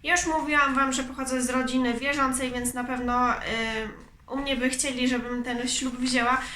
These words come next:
ale nikt mnie na to nie, mm, jakoś nie naciska na ten ślub. E, chociaż wiem, że no, my się wydaje, że i tak do tego dojdzie, i tak, tylko nie jest, no, żeby to teraz był odpowiedni moment,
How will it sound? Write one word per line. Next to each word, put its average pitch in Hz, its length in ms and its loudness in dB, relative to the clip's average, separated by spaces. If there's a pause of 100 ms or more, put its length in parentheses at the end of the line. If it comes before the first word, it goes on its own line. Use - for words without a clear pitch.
(180)
ale 320 200 4
nikt 349 180 -4
mnie 311 140 0
na 302 100 4
to 285 200 2
nie, 262 560 2 (120)
mm, 240 240 -4
jakoś 247 320 0 (340)
nie 254 140 2
naciska 269 420 0
na 233 140 0
ten 226 400 -4 (600)
ślub. 247 540 2 (400)
E, 262 180 -2
chociaż 508 240 4 (120)
wiem, 494 140 2
że 494 140 2
no, 494 220 0 (540)
my 359 160 0
się 339 400 2
wydaje, 339 300 2
że 370 120 -2
i - 220 -8
tak 339 200 0
do 302 80 0
tego 269 300 2
dojdzie, 226 360 2
i 247 180 -4
tak, 240 280 -2
tylko 311 340 -4
nie 302 220 0
jest, 302 240 -2
no, 302 100 -6
żeby 285 220 -4
to 277 100 -14
teraz 269 300 -2
był 254 100 -2
odpowiedni 294 560 -6
moment, 247 500 0